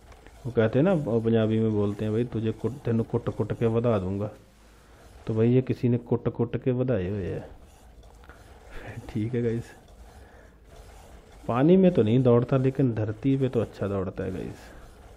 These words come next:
मुझे यहाँ पे एक teleport, अबे लगाना क्या चाहिए, मैं लगा ही देता हूँ। भूतनी के मैं बार बार दौड़ आता हूँ, दौड़ दौड़ के।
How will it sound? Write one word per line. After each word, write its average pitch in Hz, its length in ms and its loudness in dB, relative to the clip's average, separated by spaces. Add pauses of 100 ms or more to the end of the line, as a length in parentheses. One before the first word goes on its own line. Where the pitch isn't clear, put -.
(2500)
मुझे 127 120 6
यहाँ 139 180 8
पे 147 100 8
एक 143 100 6
teleport, 131 520 6
अबे 139 180 4
लगाना 107 500 4
क्या 120 120 4
चाहिए, 113 260 4
मैं 117 140 4
लगा 98 280 2
ही 104 80 0
देता 92 220 -4
हूँ। 98 240 -8
भूतनी 135 540 4
के 147 140 4
मैं 131 300 6
बार 110 220 2
बार 117 240 4
दौड़ 104 400 0
आता 101 220 -4
हूँ, 104 180 -2
दौड़ 92 220 -4
दौड़ 90 260 -6
के। - 160 -14